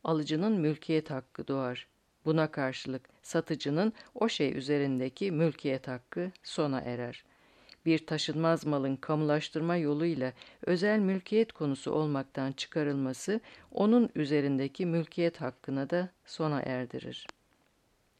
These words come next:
Üç. Hakların edinme-, edinilmesinde iyi niyet kuralı. Good faith in acquisition of rights.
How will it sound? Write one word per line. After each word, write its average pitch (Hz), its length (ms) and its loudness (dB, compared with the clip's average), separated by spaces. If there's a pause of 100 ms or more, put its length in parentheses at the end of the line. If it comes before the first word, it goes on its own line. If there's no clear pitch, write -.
(1400)
Üç. - 340 4 (520)
Hakların 170 580 4
edinme-, 151 640 2
edinilmesinde 151 1080 2 (280)
iyi 196 220 2
niyet 135 320 2
kuralı. 131 500 0 (1200)
Good 262 280 2
faith 151 440 2
in 165 200 2
acquisition 160 840 0
of - 380 -2
rights. 120 600 -2